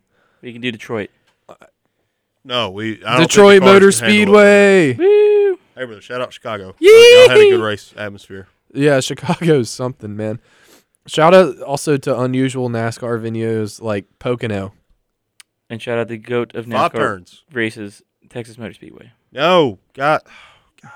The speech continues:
Speaker 3: Uh, anyway,
Speaker 1: Anyway,
Speaker 3: um,
Speaker 1: I think that's the show.
Speaker 3: uh, enough confusing y'all about that. Uh,
Speaker 1: We'll give you a break
Speaker 3: real
Speaker 1: until
Speaker 3: quick,
Speaker 1: next
Speaker 3: real
Speaker 1: week.
Speaker 3: quick.
Speaker 1: Oh, Ben's
Speaker 3: Favorite,
Speaker 1: got one.
Speaker 3: favorite track, favorite track.
Speaker 1: On, we do this all. Uh,
Speaker 3: Go.
Speaker 1: um, uh, I like the Red Bull Ring.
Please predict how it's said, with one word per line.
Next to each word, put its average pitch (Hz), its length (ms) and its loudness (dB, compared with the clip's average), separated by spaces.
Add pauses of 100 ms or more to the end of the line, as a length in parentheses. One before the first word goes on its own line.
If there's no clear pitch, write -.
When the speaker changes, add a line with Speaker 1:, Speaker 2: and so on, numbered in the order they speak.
(640)
Speaker 3:
Uh, 147 320 2
anyway, 160 480 2 (100)
Speaker 1:
Anyway, 156 340 6
Speaker 3:
um, 104 100 -10 (360)
Speaker 1:
I 120 40 -20
think 127 120 -6
that's 120 140 -4
the 110 80 -20
show. - 220 -20 (160)
Speaker 3:
uh, 156 200 0
enough 180 280 4
confusing 143 580 -2
y'all 117 440 0
about 107 380 -6
that. 104 260 -6 (240)
Uh, 120 280 0
Speaker 1:
We'll 139 100 -8
give 143 120 -2
you 135 60 -2
a - 20 -2
break 120 220 0
Speaker 3:
real 151 80 4
Speaker 1:
until 202 120 0
Speaker 3:
quick, 147 100 2
Speaker 1:
next 107 120 -8
Speaker 3:
real 165 120 0
Speaker 1:
week. - 40 -14
Speaker 3:
quick. 151 300 -2
Speaker 1:
Oh, 120 40 -4
Ben's 117 120 -2
Speaker 3:
Favorite, 123 100 -2
Speaker 1:
got 120 120 -2
one. 113 100 -4
Speaker 3:
favorite 170 260 2
track, 135 300 0 (100)
favorite 131 300 -6
track. 95 240 -10 (160)
Speaker 1:
On, 120 240 -10
we 131 100 -16
do 127 140 -16
this 110 100 -16
all. 110 160 -10
Uh, 113 520 2
Speaker 3:
Go. 151 180 4
Speaker 1:
um, 110 180 -8 (1000)
uh, - 40 -14 (340)
I 123 100 2
like 120 180 -2
the 120 60 -10
Red 117 120 -2
Bull 113 100 -2
Ring. 107 200 -8